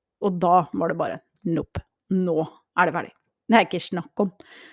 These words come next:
Dette mennesket skal jeg aldri se igjen. Dette mennesket skal jeg aldri snakke med igjen. Jeg er ferdig." Så det å vite om det er jo også veldig fint, for da går det an å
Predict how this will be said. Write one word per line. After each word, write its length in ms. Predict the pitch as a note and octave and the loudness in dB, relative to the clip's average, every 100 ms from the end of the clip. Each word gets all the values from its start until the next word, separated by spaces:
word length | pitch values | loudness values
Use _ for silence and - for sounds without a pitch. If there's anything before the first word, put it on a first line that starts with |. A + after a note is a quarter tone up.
| _ | _
Dette 160 | G3+ G#3 | -2 0
mennesket 320 | F#3+ - F3+ | 0 -2 -6
skal 120 | F3+ | -4
jeg 40 | F3+ | -4
aldri 220 | E3 F3 | -2 -4
se 140 | F3 | -2
igjen. 180 | E3 F#3+ G#3 | -2 -2 -4
Dette 160 | F#3+ | -2
mennesket 260 | F#3+ - E3+ | -6 -6 -10
skal 80 | - | -4
jeg 100 | G3+ | -4
aldri 240 | E3+ F3 | -2 -4
snakke 240 | F#3 E3 | -6 -8
med 80 | F3+ | -12
igjen. 160 | - F3+ | -12 -8
Jeg 80 | G3 | -4
er 60 | |
ferdig." 200 | E3+ E3 - _ - - _ _ _ _ - - _ _ _ - - - _ _ _ _ | -4 -6 -16 _ -20 -20 _ _ _ _ -20 -20 _ _ _ -20 -20 -20 _ _ _ _
Så 160 | - A#3+ B3+ - - | 6 8 8 6 0
det 160 | G#3+ A3 | 6 10
å 100 | C4 | 10
vite 320 | C4+ F#3 - | 10 8 8
om 80 | B3+ | 10
det 140 | B3 C4+ C4 - - _ _ _ - _ _ _ | 10 8 6 0 -20 _ _ _ -20 _ _ _
er 200 | G3+ G3 A3 | 0 4 4
jo 80 | |
også 180 | A3 B3 | 2 2
veldig 240 | A3 F#3+ G#3+ | 2 0 -2
fint, 360 | - B3+ G#3+ | 0 2 0
for 140 | - A3 | 2 4
da 100 | A3 | 6
går 160 | G3 | 4
det 60 | F3+ | 4
an 120 | |
å 60 | G3+ | 0